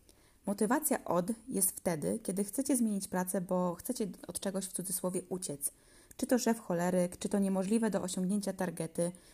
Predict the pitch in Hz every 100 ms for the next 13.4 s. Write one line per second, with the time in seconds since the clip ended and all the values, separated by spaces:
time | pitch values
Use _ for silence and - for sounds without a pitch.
0 | - 233 320 302 294 190 190 190 - 185
1 | 185 233 - 208 196 180 175 190 190 185
2 | 185 - 208 214 196 196 170 - 190 185
3 | 180 - 165 - 170 160 156 160 - 76
4 | - - _ _ - - - - - -
5 | 208 277 294 233 214 185 202 202 - 156
6 | 180 - 185 180 185 254 - - 226 226
7 | 185 175 185 185 - - 185 185 180 190
8 | 185 185 185 185 - - - - 320 277
9 | 214 - 226 233 214 202 196 190 190 190
10 | 185 202 196 180 180 170 175 180 196 226
11 | 240 247 233 220 190 196 190 185 - 214
12 | 202 190 185 180 - 190 175 180 165 165
13 | - 143 -